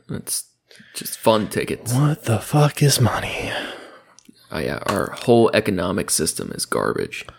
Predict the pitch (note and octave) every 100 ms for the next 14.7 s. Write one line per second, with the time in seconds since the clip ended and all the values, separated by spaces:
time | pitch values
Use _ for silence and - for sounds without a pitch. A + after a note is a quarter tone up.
0 | - - - - E5 D#5 - - - -
1 | - G#2+ G#2+ A2 A2+ A2+ A#2 C#3 D#3 C3+
2 | B2 C#3+ F3 F#3+ F#3+ F#3+ _ - - -
3 | - - - E3 G3 G3 C4+ C#4 C#3 A2
4 | B2 D3 D#3 C3+ C3+ D3+ C3+ D3 D3 -
5 | E3 E3+ G#2+ F#2 A#2 - - F3 - -
6 | A3 G#3+ - G#3+ D#4 A3+ - - _ _
7 | _ - C#3+ - - F#3 - D#3+ G#2+ F2
8 | A#2 C#3+ D2 - - G#2 G#2 F#2 G#2+ -
9 | - - - - G1+ - _ _ - D2+
10 | G#2 B2+ - - _ _ _ C3 G2 -
11 | - - _ _ _ _ _ _ _ _
12 | _ _ _ _ _ _ _ _ _ -
13 | - _ _ - - A2+ A#2+ - A2+ A#2+
14 | A#2+ - A2+ G#2+ A2 G#2+